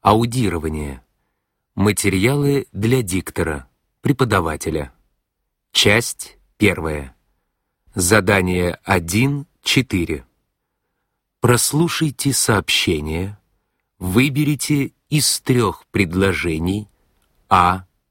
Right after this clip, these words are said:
Б, В то, которое достаточно точно передает смысл прослушанного.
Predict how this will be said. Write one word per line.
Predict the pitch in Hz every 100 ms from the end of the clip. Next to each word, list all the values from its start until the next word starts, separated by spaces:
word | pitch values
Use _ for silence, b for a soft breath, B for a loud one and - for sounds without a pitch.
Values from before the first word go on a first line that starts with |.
| _ -
Б, | 85 98 90 78 73 _ _ _ -
В | 90 87 85 101 120 _ _ _ _ _ _ _ _ -
то, | 107 98 117 113 _ _ _ _ -
которое | 131 - 139 139 131
достаточно | 110 120 110 - - 113 - 90 - 90 80 -
точно | - 95 - - 127 127 _ _ _ _ _ -
передает | 123 113 98 98 92 107 123 - _
смысл | - - 101 95 87 - 90 87 87 _ _ _
прослушанного. | - 101 - 107 90 - 80 76 71 69